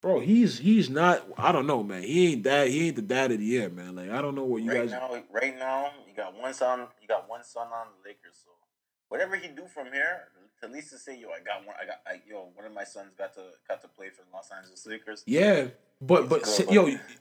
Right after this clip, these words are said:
Speaker 1: but your son better, he, your son better do more than play for the Lakers. He better be that nigga because if not, you're gonna always be that guy. Yeah, you're gonna always be that name, but people are gonna, every time they look at you, gonna laugh. They're gonna be that guy, like, remember you? 'Cause we've seen, like, this, we've seen players come to the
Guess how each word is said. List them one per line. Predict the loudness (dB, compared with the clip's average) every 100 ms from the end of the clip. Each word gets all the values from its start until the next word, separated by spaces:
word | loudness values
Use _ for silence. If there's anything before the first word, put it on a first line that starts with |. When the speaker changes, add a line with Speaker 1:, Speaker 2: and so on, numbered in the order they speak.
| -4
Speaker 1:
but | -2
your | 0 2
son | 8 8 8
better, | 6 6
he, | 4 -6
your | -2
son | 2 2 2
better | 4 4
do | 2 0 -2
more | 0 -2
than | -2
play | -4 -2 -2
for | -2
the | -2
Lakers. | -2 -2 -8 -10
He | -4
better | 2 2
be | 2 0 0
that | 2 0
nigga | -4 -6 -10
because | -10 -2 0 0 -4 _ _ _ _ _ 4
if | 4 4
not, | 4 4 4
you're | 2
gonna | 4 6
always | 6 4
be | 2
that | 2 2
guy. | 0
Yeah, | 2 6
you're | 6
gonna | 8
always | 8 8 6
be | 6
that | 6 4
name, | 0 0
but | -2 0
people | 4 4
are |
gonna, | 4 2
every | 2
time | 0
they | 0
look | 2 2
at | 2
you, | 2
gonna | 0 -2
laugh. | -2 0 2 2 -2
They're | -8 -6
gonna | -4
be | 0
that | 0 0
guy, | 0 0 0
like, | -4 -10 _ _ -2
remember | 0 2
you? | 2 4 2 -2 _
'Cause | 0
we've | 4 4
seen, | 6 4 4
like, | 4
this, | 4 2 4
we've | 4 6
seen | 4 6
players | 8 6 6
come | 2
to | 2 -2
the | -4